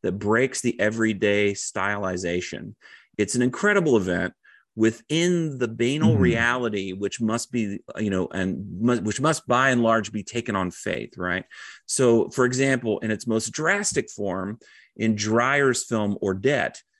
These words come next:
Speaker 1: this decisive action actually becomes a miracle. It's like the
Speaker 2: Mm-hmm.
Speaker 1: raising of the dead.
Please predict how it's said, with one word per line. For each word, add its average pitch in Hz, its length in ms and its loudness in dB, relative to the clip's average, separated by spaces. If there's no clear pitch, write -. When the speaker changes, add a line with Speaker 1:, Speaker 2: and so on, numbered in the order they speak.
Speaker 1:
this 113 160 0
decisive 127 680 0
action 117 480 -4
actually 127 380 -2
becomes 110 360 0
a 95 40 -2
miracle. 143 600 -4
It's - 320 -6
like 92 180 0
the 110 60 2
Speaker 2:
Mm-hmm. 123 120 6
Speaker 1:
raising 110 400 4
of 101 100 -10
the 95 80 -4
dead. - 440 -6